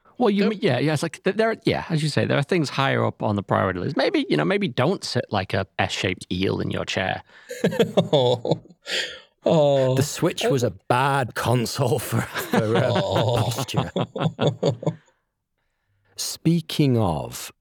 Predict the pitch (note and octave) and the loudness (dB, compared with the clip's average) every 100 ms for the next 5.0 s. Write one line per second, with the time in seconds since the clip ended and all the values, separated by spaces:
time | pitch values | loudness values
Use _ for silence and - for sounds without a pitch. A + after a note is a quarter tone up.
0 | - - E3 A#2+ - D3 D#3+ C3+ A3 C4 | -4 2 2 0 -2 2 2 2 2 2
1 | G#3+ F#3+ E3+ - C3+ G#2+ B2 A#2+ - A#2+ | 2 2 2 2 0 2 0 0 0 -2
2 | - - G#2 F2 A2+ G2+ - A#2+ C#3 C#3 | -4 -2 -2 0 0 0 0 -2 -2 0
3 | F#3+ - B3+ A#3+ A3+ G3+ D#3 C3 A2 F#2+ | 0 2 0 0 0 2 2 2 2 0
4 | F#2 D#3+ F#3 F3+ C#3 D3 D3+ C#3 A#2+ | 0 0 2 0 2 2 2 2 0